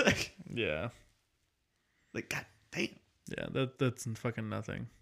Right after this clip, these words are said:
Speaker 1: Mm-hmm.
Speaker 2: My favorite story about that is that scalper that was, like, bragging about it. He's like, "Oh, yeah, look at all this shit. Fucking pay me fifteen hundred dollars or suck my dick. Like, ha ha, whatever."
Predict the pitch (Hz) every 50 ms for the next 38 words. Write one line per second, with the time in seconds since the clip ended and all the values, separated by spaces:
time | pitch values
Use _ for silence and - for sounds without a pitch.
0 | _ - 101 98 98 92 95 98 101 107 139 147 139 165 180 170 160 143 - 147
1 | 143 139 135 131 127 127 131 127 123 123 117 135 131 120 - - 135 131 127 -
2 | 135 127 123 117 120 123 120 120 123 120 117 117 123 117 120 120 123 120 120 120
3 | 120 120 117 131 131 - - 147 143 147 151 160 165 160 156 151 147 143 139 135
4 | 139 147 147 147 170 160 156 156 156 156 160 165 165 156 - - - 143 127 120
5 | 117 110 - 151 143 131 - 143 131 127 117 - - - - - - - - -
6 | _ - - 147 - - 151 156 151 151 147 147 - - - - 165 147 - 165
7 | 151 151 156 160 165 160 160 156 160 170 175 165 147 113 - - - 160 147 147
8 | - 165 165 160 151 156 160 139 127 117 127 127 127 117 - - 135 135 139 143
9 | 147 147 147 147 156 156 151 143 123 113 117 117